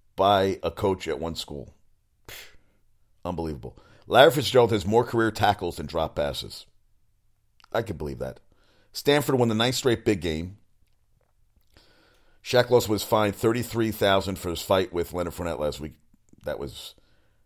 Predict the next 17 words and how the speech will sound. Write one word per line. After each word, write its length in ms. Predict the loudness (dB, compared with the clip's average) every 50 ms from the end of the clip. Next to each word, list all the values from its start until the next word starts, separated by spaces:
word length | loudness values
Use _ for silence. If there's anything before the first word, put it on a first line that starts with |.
| _ _ _ _ _ _ _ -14
he 80 | -8
got 100 | -6 -6
off 140 | -6 -6 -6
cheap. 340 | -8 -8 -8 -8 -8 -12 -16 _ _ _ _ _ _ _ _ _ -20 _ -20 -20 _ -20 _ _ _ _ _ -20 -20 _ _ _ -14 -12
I 20 |
love 220 | -10 -8 -8 -8
making 220 | -10 -12 -12 -12 -12
stupid 300 | -12 -12 -12 -12 -12 -12
videos. 500 | -12 -10 -10 -8 -8 -8 -8 -10 -12 -18 -20 _ _ _ _ _ _ _ _ _ _ _ _ _ _ _ _ _ _ _ _ _ _ _ _ _ _ _ _ _ _ -10 -4
U 220 | 0 4 6 8
A 120 | 8 8 8
B, 280 | 8 6 6 6 6
two 180 | 2 0 -2 0
years 180 | 2 2 2 6
ago, 180 | 8 8 10
they, 240 | 10 8 6 4 -2 -12 -20 -20 -20 -6 0
after 340 | 0 0 2 2 0 0 0